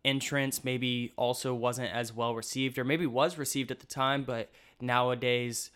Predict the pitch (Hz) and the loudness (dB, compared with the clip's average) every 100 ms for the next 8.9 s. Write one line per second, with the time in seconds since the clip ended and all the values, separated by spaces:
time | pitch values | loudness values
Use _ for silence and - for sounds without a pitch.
0 | _ _ 131 113 110 120 - 113 117 117 | _ _ -6 -2 0 -2 0 0 0 -2
1 | 117 113 - 127 127 120 120 - 120 120 | -2 -4 -4 -2 0 2 2 2 0 0
2 | 117 - 123 123 - 117 131 135 120 123 | -2 -4 -4 -4 -2 2 2 2 0 2
3 | 139 117 - - _ - 113 107 107 113 | 2 0 -6 -20 _ -4 -2 0 -2 0
4 | 127 131 139 147 139 135 127 - 127 123 | 4 6 6 4 0 -2 -4 0 2 2
5 | 117 131 117 117 131 160 143 135 120 120 | 0 -6 -4 -2 2 2 2 0 0 -2
6 | - 110 113 110 - - - - 117 110 | -4 -4 -6 -8 -12 -20 -20 -2 0 0
7 | 113 117 - 123 113 110 - 120 113 110 | 0 0 -2 -4 -4 -6 -6 -6 -4 -4
8 | 120 123 113 113 113 107 107 117 | -2 -2 -2 -4 -6 -6 -8 -10